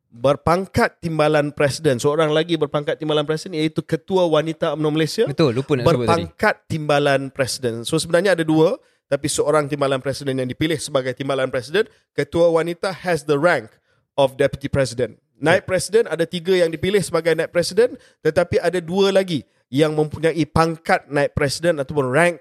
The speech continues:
Speaker 1: of Vice President, iaitu Ketua Pemuda dan Ketua Puteri. Tetapi
Speaker 2: Betul.
Speaker 1: yang pilih, dipilih khusus sebagai Naib Presiden adalah tiga.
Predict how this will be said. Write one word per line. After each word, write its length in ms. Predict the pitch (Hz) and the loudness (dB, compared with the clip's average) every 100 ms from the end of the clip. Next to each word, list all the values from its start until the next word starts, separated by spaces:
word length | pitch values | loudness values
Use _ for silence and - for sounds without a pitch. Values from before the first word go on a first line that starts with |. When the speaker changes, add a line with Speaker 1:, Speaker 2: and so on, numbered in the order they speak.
| - | -4
Speaker 1:
of 160 | 131 | -4
Vice 320 | 113 151 139 | 2 0 0
President, 400 | - 143 151 226 | 0 0 0 -2
iaitu 400 | 160 139 139 196 | 0 -2 -2 -4
Ketua 560 | - 156 - 175 190 202 | -2 -4 -2 0 2 0
Pemuda 560 | - 170 180 196 208 220 _ _ _ | -2 0 2 2 0 -6 _ _ _
dan 320 | - 143 143 | 2 2 2
Ketua 400 | - 139 - 131 | -4 -6 -2 -4
Puteri. 400 | - 139 160 117 - | -4 -4 -2 -2 -4
Tetapi 240 | 131 143 | -4 0
Speaker 2:
Betul. 80 | 170 | 0
Speaker 1:
yang 100 | 147 - | 0 -2
pilih, 320 | 170 196 208 - _ - | -2 0 0 -2 _ -6
dipilih 560 | 135 - 170 208 185 _ | -6 -2 0 0 -2 _
khusus 480 | 156 151 - 247 - | -4 -2 0 -2 -2
sebagai 240 | 185 185 180 | -2 0 0
Naib 160 | 185 - | 0 -2
Presiden 400 | 185 - 220 240 _ _ | -4 0 -2 -2 _ _
adalah 320 | - 131 139 143 | -4 -2 0 0
tiga. 400 | 190 160 127 | 0 0 0